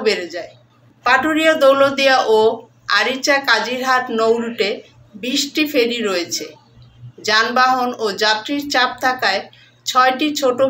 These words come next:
ফেরির পাশাপাশি চারটি বড় ফেরি পারাপারে নিয়োজিত রেখেছে ঘাট কর্তৃপক্ষ। তবে সরকারি নিষেধাজ্ঞা থাকার পরও করোনা সংক্রমণের ঝুঁকি উপেক্ষা করে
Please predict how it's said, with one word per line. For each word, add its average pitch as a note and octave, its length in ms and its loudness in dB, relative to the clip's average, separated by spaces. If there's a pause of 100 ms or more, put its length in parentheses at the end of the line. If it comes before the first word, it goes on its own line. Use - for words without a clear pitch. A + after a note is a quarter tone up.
(100)
ফেরির A#3+ 420 2
পাশাপাশি A3+ 560 -2 (440)
চারটি A3+ 340 0 (140)
বড় A#3 180 4 (120)
ফেরি B3+ 240 -2 (100)
পারাপারে A3+ 460 2 (140)
নিয়োজিত A3 440 -4 (160)
রেখেছে F#3+ 420 -8 (580)
ঘাট G#3+ 240 0 (120)
কর্তৃপক্ষ। G3 580 -4 (640)
তবে G#3 260 -2 (500)
সরকারি C#4 440 2 (100)
নিষেধাজ্ঞা D4 580 0 (120)
থাকার B3 280 0 (140)
পরও B3 280 4 (460)
করোনা C#4+ 360 4 (120)
সংক্রমণের C#4+ 760 2 (120)
ঝুঁকি A3+ 400 -6 (260)
উপেক্ষা D4 420 -2 (120)
করে G#3 200 2